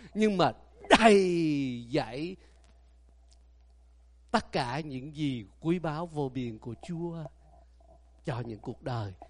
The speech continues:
sẵn sàng làm cho mình trống rỗng. Cho nên cầu xin Chúa giúp chúng ta để chúng ta thấy được cái ngôi mộ trống của Chúa.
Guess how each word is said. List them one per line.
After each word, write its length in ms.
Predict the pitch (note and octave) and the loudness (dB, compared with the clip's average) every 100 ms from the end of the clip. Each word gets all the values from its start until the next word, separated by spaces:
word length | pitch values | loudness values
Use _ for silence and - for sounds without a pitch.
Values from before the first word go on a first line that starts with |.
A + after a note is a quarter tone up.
| - | -20
sẵn 420 | - - - - E3 | -16 -10 -8 -6 -6
sàng 340 | D#3+ B2+ G2+ - - - - - | -4 -4 -6 -12 -20 -20 -16 -6
làm 340 | C#3+ A2+ F#2 - - | -4 -4 -10 -16 -18
cho 120 | A#2 | -14
mình 200 | G#2+ G#2 E2 - - - - | -12 -14 -16 -20 -20 -20 -20
trống 140 | A2+ A2 | -20 -18
rỗng. 180 | G#2 - - - - - - - - - - - - - | -20 -20 -20 -20 -20 -20 -20 -20 -20 -20 -20 -20 -20 -8
Cho 100 | D3 | -2
nên 340 | C#3+ C#3+ C3+ A2+ - - - - - - | 0 0 -2 -6 -18 -20 -20 -20 -20 -8
cầu 140 | C3 | -6
xin 180 | A2+ D3+ | -6 -8
Chúa 300 | - F3+ G3+ | -4 0 2
giúp 220 | F#3 G#3 - | 2 -4 -6
chúng 120 | F3+ | -6
ta 280 | E3 D3 C#3+ | -2 0 -2
để 120 | A2+ | -4
chúng 200 | - E3+ | -10 -10
ta 180 | D#3+ C#3 | -6 -6
thấy 360 | - F3+ A3 | -6 -6 -4
được 160 | G3+ C#3+ | -4 -6
cái 100 | F#3 | -6
ngôi 280 | F#3+ D#3+ D3+ | -6 -4 -4
mộ 260 | C#3 G#2 | -6 -8
trống 360 | - E3 F3 A#3+ | -10 -12 -10 -14
của 140 | - - | -16 -18
Chúa. 180 | - | -18